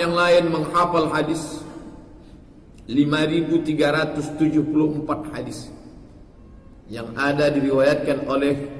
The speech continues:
Abdurrahman ibnu Sakhar Ad-Dausi,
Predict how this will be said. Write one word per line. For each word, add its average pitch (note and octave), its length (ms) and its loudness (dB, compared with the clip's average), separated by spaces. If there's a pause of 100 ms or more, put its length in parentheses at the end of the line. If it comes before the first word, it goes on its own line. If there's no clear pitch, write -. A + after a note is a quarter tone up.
(100)
Abdurrahman D#3 960 0
ibnu F3 320 0
Sakhar D#3+ 640 0
Ad-Dausi, D#3 560 0